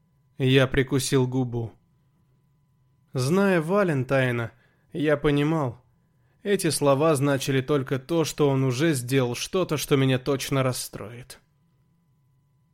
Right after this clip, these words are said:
«Только попробуйте выкинуть что-то, подобное тому, что в прошлый раз, Валентайн!» Инспектор Браун погрозил ему кулаком.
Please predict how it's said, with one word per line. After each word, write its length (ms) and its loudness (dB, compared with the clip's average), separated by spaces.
«Только 440 -2
попробуйте 880 0
выкинуть 480 0
что-то, 420 -2
подобное 520 0
тому, 300 2
что 220 -2
в 80 -6
прошлый 400 0
раз, 320 2
Валентайн!» 800 0
Инспектор 640 0
Браун 440 2
погрозил 520 2
ему 260 2
кулаком. 560 -2